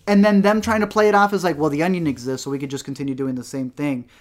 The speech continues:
I saw season two of Dear White People, and they did it in that show, so I'm just causing,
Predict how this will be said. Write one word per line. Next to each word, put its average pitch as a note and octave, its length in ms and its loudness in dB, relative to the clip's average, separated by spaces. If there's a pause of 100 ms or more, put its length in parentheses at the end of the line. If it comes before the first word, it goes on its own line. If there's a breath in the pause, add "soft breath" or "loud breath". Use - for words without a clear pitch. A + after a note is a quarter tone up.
I F#3 180 6
saw F#3+ 240 0
season C#3+ 440 -4
two E3 320 2
of C3+ 180 -2
Dear C#3+ 200 -2
White D3+ 280 -2
People, B2+ 380 -8
and C3 160 -4
they F3 140 -4
did D#3 200 -4
it B2 100 -10
in A#2+ 200 -8
that D#3+ 260 -2
show, A2+ 200 -10
so F2 140 -6
I'm E3+ 180 -2
just C#3+ 240 -8
causing, C3 420 -6